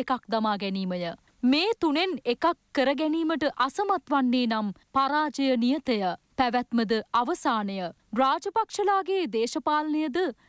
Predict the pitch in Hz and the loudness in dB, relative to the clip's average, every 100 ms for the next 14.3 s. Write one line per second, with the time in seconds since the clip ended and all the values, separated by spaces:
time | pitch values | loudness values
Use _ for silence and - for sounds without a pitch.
0 | _ 202 277 381 294 277 254 311 - 330 | _ -2 -2 -2 -2 -2 -2 -4 -6 -2
1 | 302 269 277 254 254 269 311 247 - _ | 0 2 2 0 2 2 2 -2 -4 _
2 | 208 262 277 359 - 240 311 330 311 320 | -2 0 2 0 2 0 0 -2 0 0
3 | 311 285 285 262 - 233 233 196 190 - | -2 -4 -2 -2 -2 -4 -4 -2 -4 -6
4 | _ _ 202 247 254 277 277 247 226 - | _ _ -2 2 2 0 -4 -4 -2 -2
5 | 262 254 240 254 233 233 294 - 302 269 | 0 0 0 -2 -2 -2 -2 0 0 0
6 | 269 269 269 262 - 240 285 285 285 277 | -2 -2 -2 -2 0 2 2 2 4 2
7 | 254 262 277 311 392 359 277 269 269 254 | 2 0 0 0 2 2 2 4 4 4
8 | 233 247 233 226 214 196 _ _ 254 277 | 2 0 -2 -2 -2 -4 _ _ 2 2
9 | 269 - 285 381 359 285 262 240 226 202 | 0 0 0 0 0 0 0 0 -2 -2
10 | 175 _ _ 226 240 254 262 247 247 247 | -4 _ _ 2 4 2 2 0 0 -2
11 | 247 208 202 233 254 254 240 247 233 226 | -4 -2 -2 0 0 0 0 -2 -2 -2
12 | 226 214 220 196 202 269 381 370 320 277 | 0 2 0 0 2 0 0 0 0 0
13 | 254 247 220 208 196 202 190 185 170 _ | 0 2 0 -2 -2 -4 -4 -6 -8 _
14 | _ 247 320 | _ 0 0